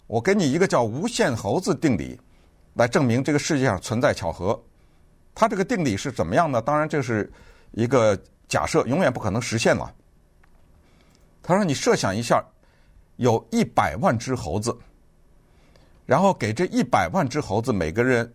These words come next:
一个猴子一个打字机，也就是一百万个打字机，然后让这一百万个猴子在这个打字机上啊乱敲，然后敲完了以后呢，找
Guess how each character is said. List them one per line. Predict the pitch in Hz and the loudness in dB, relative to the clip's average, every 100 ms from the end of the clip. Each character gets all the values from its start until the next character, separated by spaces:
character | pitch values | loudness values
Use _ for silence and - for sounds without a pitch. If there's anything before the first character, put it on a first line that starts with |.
| - | -8
一 | 110 | -8
个 | - | -4
猴 | 98 | -4
子 | 110 113 | -2 -2
一 | 123 | 0
个 | |
打 | 135 - - | 0 -2 -2
字 | 135 | -4
机， | 107 185 - - - | -2 -4 -4 -12 -8
也 | 101 | -4
就 | 139 | -2
是 | 135 - | -4 -2
一 | 185 | -2
百 | - 92 71 | 0 0 2
万 | 98 165 | 0 -2
个 | 85 | -2
打 | - - | -6 -8
字 | 92 123 | -6 -4
机， | 180 240 - - _ _ - - - _ _ | -2 -2 -6 -20 _ _ -20 -20 -20 _ _
然 | - 139 233 | -2 2 2
后 | 233 208 | 2 0
让 | 233 | 0
这 | 190 214 | 0 -2
一 | 233 | -2
百 | - 120 95 | -2 0 0
万 | 202 | 0
个 | 135 | -2
猴 | 104 123 | -4 -4
子 | 139 | -4
在 | 110 175 | -2 -2
这 | 139 | 0
个 | 131 | -2
打 | 131 101 | -2 -4
字 | 131 | -4
机 | 160 | -4
上 | 156 104 | -2 0
啊 | 78 - _ | -2 -6 _
乱 | 214 143 | 0 2
敲， | 202 220 - - _ _ _ - _ _ _ _ _ _ _ _ | 2 0 -4 -20 _ _ _ -20 _ _ _ _ _ _ _ _
然 | 143 214 | 2 4
后 | 208 - _ _ _ | 0 -4 _ _ _
敲 | - 247 | -2 2
完 | 202 196 | 4 2
了 | |
以 | 151 | 0
后 | 156 | 0
呢， | 160 127 120 - - - - _ _ - - - | 0 0 -4 -14 -20 -20 -20 _ _ -20 -10 0
找 | 110 110 | 4 4